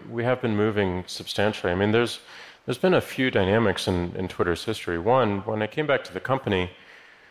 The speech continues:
we were in a pretty dire state in terms of our future, um, and, and not just from, you know, how people were using the platform, but from a corporate narrative as well.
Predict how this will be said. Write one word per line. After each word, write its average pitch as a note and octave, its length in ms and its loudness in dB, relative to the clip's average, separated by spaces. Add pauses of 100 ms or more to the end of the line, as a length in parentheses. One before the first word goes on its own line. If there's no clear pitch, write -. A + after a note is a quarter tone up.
(1400)
we C#3+ 120 2
were F#3 100 6
in B2+ 80 6
a G#2 120 4 (380)
pretty B2+ 320 -4
dire F#2 320 4
state F#2 440 0 (100)
in G2 160 -4
terms G2+ 420 2
of F2 480 -2 (100)
our F#2 480 2 (1700)
future, - 460 -2 (520)
um, F#2 360 0
and, G2+ 220 0
and G#2+ 160 -4
not A#2 180 2
just - 320 -2
from, F2+ 480 0 (560)
you G2+ 40 -2
know, F#2+ 200 2
how G#2 240 2
people G2+ 340 -4
were F2+ 100 0
using F#2 460 0 (140)
the F2 80 -6
platform, G2+ 580 -4
but F2 160 -4
from F#2+ 180 -6
a E2 60 -2
corporate G#2 400 0
narrative E2 400 -2
as E2+ 160 -6
well. F#2 300 0